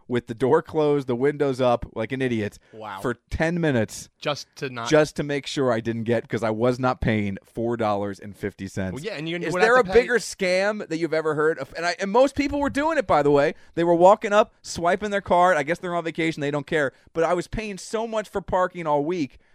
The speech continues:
Speaker 1: There's no way I was throwing an extra four fifty at 'em there.
Speaker 2: Yeah, just for fifteen minutes.
Speaker 1: Fifteen
Speaker 2: I,
Speaker 1: minutes.
Speaker 2: I, I, I actually respect the hustle. I don't think that makes you a cheapskate. I actually respect the commitment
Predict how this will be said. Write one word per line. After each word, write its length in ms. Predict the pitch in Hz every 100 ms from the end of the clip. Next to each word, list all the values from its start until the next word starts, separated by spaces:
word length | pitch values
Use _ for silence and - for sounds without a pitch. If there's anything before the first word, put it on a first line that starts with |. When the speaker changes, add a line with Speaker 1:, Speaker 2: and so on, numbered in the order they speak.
| _
Speaker 1:
There's 260 | 147 143 139
no 240 | 175 180
way 160 | 175 151
I 20 |
was 160 | 135 -
throwing 240 | 139 120
an 140 | 117
extra 280 | 120 - 113
four 220 | 110 113
fifty 320 | - 110 95 85
at 100 | 80
'em 100 | 73
there. 100 | -
Speaker 2:
Yeah, 120 | 123
just 220 | - 160
for 120 | 156
fifteen 520 | - - 180 - 170 151
minutes. 240 | 151 139
Speaker 1:
Fifteen 240 | 294 170 262
Speaker 2:
I, 40 |
Speaker 1:
minutes. 380 | 240 156 - - -
Speaker 2:
I, 160 | 151
I, 200 | 196 180
I 260 | 208 180 170
actually 340 | 202 214 202
respect 480 | 151 139 - 156 160
the 60 | 123
hustle. 240 | 123 117
I 60 | 123
don't 100 | 190
think 160 | 180 147
that 140 | 127
makes 240 | 139 -
you 160 | 131 127
a 140 | 120 110
cheapskate. 600 | - 160 170 - 110 104
I 120 | 143
actually 220 | 175 180
respect 480 | 135 - - 151 -
the 80 | 127
commitment 680 | - 123 151 170 127 110